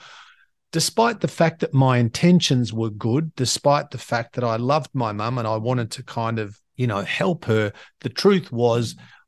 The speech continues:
I was doing something that didn't work. I was having a version of the same conversation week in, week out for years. And, uh, typically all that I would create with that conversation was resentment and disconnection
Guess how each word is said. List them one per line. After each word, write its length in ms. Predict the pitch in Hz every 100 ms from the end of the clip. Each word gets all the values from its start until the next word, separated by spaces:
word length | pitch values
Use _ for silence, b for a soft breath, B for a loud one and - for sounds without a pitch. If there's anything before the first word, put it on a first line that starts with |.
| _
I 180 | 151 170
was 240 | 165 139
doing 560 | 107 107 143 151 160 139
something 480 | - 120 117 123 120
that 200 | 107 -
didn't 300 | 120 113 113
work. 360 | 117 104 -
I 40 | 123
was 140 | 120
having 260 | - 123 123
a 40 |
version 340 | 117 131 131 123
of 100 | 110
the 60 |
same 340 | 110 147 151 143
conversation 920 | - 113 - 113 113 - 117 110 110 B B B
week 400 | - 127 147 -
in, 240 | 131 120 117
week 300 | 127 127 117
out 260 | 113 -
for 120 | -
years. 500 | 107 113 120 120 110
And, 420 | - 127 120 117 143 _ -
uh, 460 | 123 117 117 117 117 _ -
typically 580 | 185 165 - 127 113 -
all 240 | - 151 147
that 160 | 117
I 140 | 110 110
would 200 | 107 -
create 440 | - 113 113 -
with 80 | 113
that 240 | 110 -
conversation 880 | - 113 101 - 113 107 - 110 104 b b b b _
was 280 | 110 110 95
resentment 560 | 110 110 160 147 131 110
and 160 | 107
disconnection 920 | 113 107 - 123 117 120 - 123 120